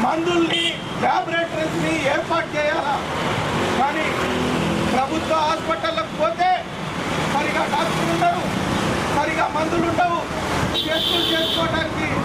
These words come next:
సరైనటువంటి ల్యాబొరేటరీ ఉండదు. కాబట్టి అక్కడికి పోతే మన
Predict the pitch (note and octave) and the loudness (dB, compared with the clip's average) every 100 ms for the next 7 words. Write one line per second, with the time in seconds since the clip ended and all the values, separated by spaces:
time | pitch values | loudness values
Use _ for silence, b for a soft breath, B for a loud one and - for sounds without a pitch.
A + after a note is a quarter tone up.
0 | - - - C4+ D#4+ E4 D4+ D4+ D4 C4+ | -2 -2 0 2 2 0 0 0 0 0
1 | C4 C#4+ D#4 D4 A#3 B3 C4+ C#4 B3 G#3 | 0 0 2 0 0 -2 0 0 -2 -4
2 | - - F#4 F#4+ - - - E4+ E4 E4 | -4 -2 -2 0 -2 -2 0 2 0 0
3 | E4 D#4 - D4+ D4+ C#4 E4 E4 - D4+ | 0 0 -2 -2 0 0 0 -2 -2 0
4 | F4 E4+ E4 E4+ | 0 2 0 0